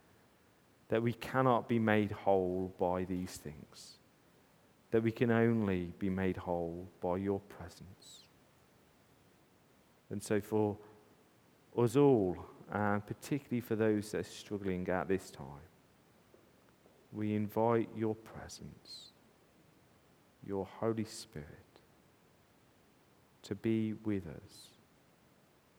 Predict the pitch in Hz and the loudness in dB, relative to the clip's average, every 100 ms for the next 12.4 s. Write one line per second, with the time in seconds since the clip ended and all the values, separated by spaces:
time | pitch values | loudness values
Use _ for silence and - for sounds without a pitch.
0 | _ _ _ _ _ 113 107 101 - - | _ _ _ _ _ -4 -4 -4 -10 0
1 | 120 117 113 113 110 - 104 104 104 101 | 2 2 0 -2 -6 -4 -4 0 0 0
2 | 101 - - - - _ - 101 87 80 | -2 -8 -20 -20 -20 _ -6 -4 -4 -8
3 | 80 80 - _ _ _ _ _ _ _ | -10 -16 -20 _ _ _ _ _ _ _
4 | _ _ _ _ _ 95 98 107 101 101 | _ _ _ _ _ -6 -2 0 0 -2
5 | 101 - - 104 101 104 107 107 104 - | -8 -14 -4 -2 -2 -4 -4 -4 -4 -4
6 | 90 87 90 - - _ _ _ - 95 | -6 -6 -10 -14 -20 _ _ _ -8 -4
7 | 95 92 - - - - - - - - | -4 -4 -8 -12 -16 -20 -20 -20 -20 -20
8 | - - _ _ _ _ _ _ 101 101 | -20 -20 _ _ _ _ _ _ -8 -4
9 | 101 101 - - 71 67 - _ - _ | -4 -6 -14 -14 -14 -16 -20 _ -20 _
10 | _ _ _ _ _ _ _ _ - 95 | _ _ _ _ _ _ _ _ -10 -6
11 | 92 92 - - 104 104 101 - - 107 | -4 -2 -2 0 0 0 -4 -6 -4 -2
12 | 104 - 82 90 | -2 -8 -10 -14